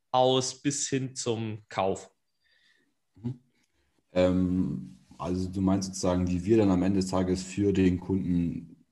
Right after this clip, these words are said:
Speaker 2: diese Werbung machen, oder?
Speaker 1: I-, im Grunde genommen, ja.
Speaker 2: Okay, okay. Ähm, im Endeffekt sagen wir, okay,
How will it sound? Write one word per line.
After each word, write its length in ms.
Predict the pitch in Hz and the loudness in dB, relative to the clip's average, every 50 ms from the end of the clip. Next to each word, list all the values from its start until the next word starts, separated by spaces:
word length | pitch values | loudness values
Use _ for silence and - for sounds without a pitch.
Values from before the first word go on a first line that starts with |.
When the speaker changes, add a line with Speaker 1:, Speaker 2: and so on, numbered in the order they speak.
| _ - | _ -6
Speaker 2:
diese 260 | 90 85 87 85 80 | -4 -2 -2 0 0
Werbung 420 | 87 90 90 87 87 85 85 82 | 2 2 2 0 0 -2 -2 -2
machen, 320 | 78 80 85 - 82 82 78 | -2 -2 -2 -4 -4 -6 -4
oder? 420 | 78 78 78 76 76 - - - - - - - - _ _ _ _ _ _ - | -4 -4 -4 -4 -6 -8 -12 -16 -20 -20 -20 -20 -20 _ _ _ _ _ _ -6
Speaker 1:
I-, 80 | 147 151 147 - - - | -4 -4 -4 -4 -2 0
im 160 | 151 151 151 | 2 2 2
Grunde 300 | 151 165 165 165 165 143 | 2 2 2 2 2 2
genommen, 400 | 127 120 113 107 113 113 110 107 | 0 0 0 0 0 0 0 0
ja. 200 | 107 107 - - | 0 0 0 -2
Speaker 2:
Okay, 240 | 92 - - 80 76 76 - - _ _ _ | -4 -4 -2 -4 -4 -6 -10 -20 _ _ _
okay. 300 | 85 78 82 76 78 78 - - - - - _ _ _ - | -8 -6 -4 -4 -4 -6 -12 -20 -20 -20 -20 _ _ _ 0
Ähm, 520 | - 104 107 110 107 107 107 104 104 107 - - _ _ _ _ _ _ _ _ _ _ _ _ - - | 4 4 6 6 4 2 0 -2 -4 -8 -14 -20 _ _ _ _ _ _ _ _ _ _ _ _ -12 -8
im 80 | 95 98 | -4 2
Endeffekt 440 | 110 127 131 123 120 127 123 120 - | 4 4 4 4 4 4 2 4 4
sagen 180 | 101 95 95 | 2 4 4
wir, 80 | 92 78 | 4 2
okay, 540 | - - - 135 143 143 139 143 - - | 2 4 4 6 6 6 4 0 -4 -8